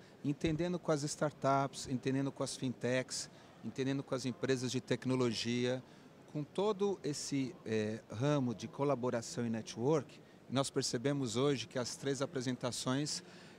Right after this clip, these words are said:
elas ressaltaram muito isso, né? Colaborar, competir e, ao mesmo tempo, contribuir. Claramente, é, como grandes organizações como o Bradesco e outros bancos que somos de capital aberto, nós temos que também estar sempre,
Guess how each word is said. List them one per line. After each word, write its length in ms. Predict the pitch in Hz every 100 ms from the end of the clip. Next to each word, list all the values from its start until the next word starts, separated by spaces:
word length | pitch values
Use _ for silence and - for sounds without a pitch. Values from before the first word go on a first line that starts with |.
| -
elas 200 | 139 -
ressaltaram 600 | 156 - 147 - 151 143
muito 320 | 151 - 135
isso, 280 | 117 - 113
né? 280 | 120 147 143 - - -
Colaborar, 800 | 143 135 135 123 127 131 185 240 - - - - - -
competir 800 | - 156 - 143 - - 208 269 - - - -
e, 60 | 143
ao 80 | 160
mesmo 260 | 170 160
tempo, 280 | 156 185 180
contribuir. 880 | - 196 175 185 165 143 120 92 - - - - - - - - -
Claramente, 840 | 190 175 156 147 220 - 170 131 127
é, 220 | 117 110
como 240 | - 131 117
grandes 340 | 120 143 135
organizações 920 | 120 127 113 117 - 127 117 101 -
como 220 | - 117 110
o 20 |
Bradesco 680 | 110 98 113 113 - -
e 60 | 110
outros 380 | 123 - 120 95
bancos 440 | 120 123 113 -
que 140 | - 110
somos 320 | - 131 113
de 80 | 117
capital 420 | 117 - 123 107
aberto, 560 | 95 123 147 - 101 - - - -
nós 160 | 175 -
temos 240 | 143 135
que 80 | -
também 240 | 143 127
estar 260 | 143 - 147
sempre, 640 | - 131 131 - 139 143